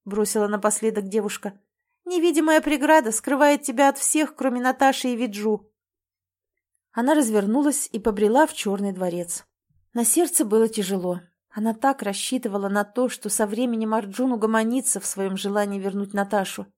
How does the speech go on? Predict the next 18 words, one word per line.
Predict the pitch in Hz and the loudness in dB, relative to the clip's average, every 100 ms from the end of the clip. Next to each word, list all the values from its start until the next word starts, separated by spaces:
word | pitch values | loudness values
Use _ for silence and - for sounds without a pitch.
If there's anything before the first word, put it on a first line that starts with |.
| - | -12
и | 214 | -6
тогда | 233 214 240 240 | -4 -2 0 2
она, | 240 269 269 - - | 2 0 -2 -6 0
Таня, | 254 269 247 226 | 2 2 0 -8
сможет | - 247 247 254 | -6 -4 -2 -4
утешить | 254 294 285 196 - | -4 -4 -4 -4 -6
его. | 180 180 - _ _ _ _ _ | -6 -6 -10 _ _ _ _ _
Она | 208 214 | -2 0
до | 214 | 0
сего | 214 220 247 | -2 0 0
момента | 240 247 254 214 190 | 0 -2 -2 -2 -4
надеялась | 185 208 214 220 196 196 | -4 -4 -2 -2 -2 -2
на | 214 | -4
то, | 208 - 240 | -4 -2 -2
что | 233 - | -2 -6
сердце | 214 - 196 196 - 196 | -4 -2 -2 -4 -2 -2
Арджуна | 190 170 208 196 190 | -2 -6 -4 -2 -4
оттает. | 190 - 190 185 185 | -6 -4 -2 -4 -8